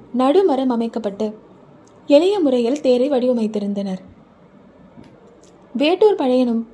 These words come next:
காலம்பனும் அந்த இடம் நின்று கொண்டிருந்தனர். தேரின் உறுதியை கலைஞர்கள் பாரிக்கு விளக்கினர். நிறுத்தப்பட்டிருந்த தேர்களை விட்டு பாரியின் கண்கள் எளிதில் அகலவில்லை.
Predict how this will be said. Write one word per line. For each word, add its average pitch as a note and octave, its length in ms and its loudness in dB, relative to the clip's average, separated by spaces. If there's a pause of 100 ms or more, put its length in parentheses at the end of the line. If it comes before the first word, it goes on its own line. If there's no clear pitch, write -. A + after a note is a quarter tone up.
காலம்பனும் C4+ 600 0 (180)
அந்த C#4+ 240 0
இடம் C4 220 0
நின்று A#3+ 220 -2
கொண்டிருந்தனர். G3+ 640 -6 (1400)
தேரின் G4+ 340 2
உறுதியை C#4 640 -2
கலைஞர்கள் D4 540 -2
பாரிக்கு C#4 420 -4
விளக்கினர். G3+ 500 -6 (1120)
நிறுத்தப்பட்டிருந்த D4 800 0
தேர்களை C4 440 -2
விட்டு A3 340 -6 (340)
பாரியின் C#4+ 420 0
கண்கள் C4 360 -2
எளிதில் C4 320 -2
அகலவில்லை. G3+ 560 -4